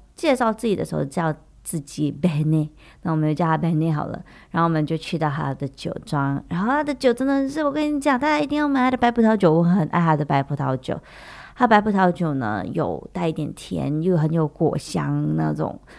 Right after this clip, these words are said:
哇，真的，这，这，这真的很可以哦。那再来呢，我们就去了，到了 John Pierre Goujon。John Pierre Goujon 呢，他应该是很多，因为我们这次，这一次去到 Bonn 的时候，有另外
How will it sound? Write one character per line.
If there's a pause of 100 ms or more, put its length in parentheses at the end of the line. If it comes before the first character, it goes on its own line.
(380)
哇，
真
的， (720)
这，
这，
这
真
的
很
可
以
哦。 (320)
那
再
来
呢，
我
们
就
去
了，
到
了
John
Pierre
Goujon。 (800)
John
Pierre
Goujon
呢， (1500)
他
应
该
是 (100)
很
多，
因
为
我
们
这
次，
这
一
次
去
到
Bonn
的
时
候，
有
另
外